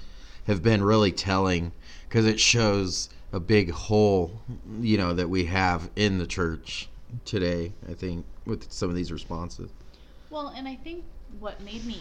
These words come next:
Speaker 2: even ask the question was obviously we shared, um, in the Beware of Home Church Doctrine, kind of talking with our friends as we do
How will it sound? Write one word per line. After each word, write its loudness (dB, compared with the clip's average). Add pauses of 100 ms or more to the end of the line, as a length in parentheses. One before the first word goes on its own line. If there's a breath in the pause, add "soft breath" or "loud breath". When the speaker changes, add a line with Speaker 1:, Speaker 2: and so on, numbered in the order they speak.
Speaker 2:
even -12 (280)
ask -12
the -10
question -14
was -12 (120)
obviously -10
we -14
shared, -10
um, -10 (520)
in -12
the -10
Beware -10
of -12
Home -14
Church -16
Doctrine, -12 (440 soft breath)
kind -14
of -16
talking -10
with -14
our -14
friends -12
as -16
we -14
do -16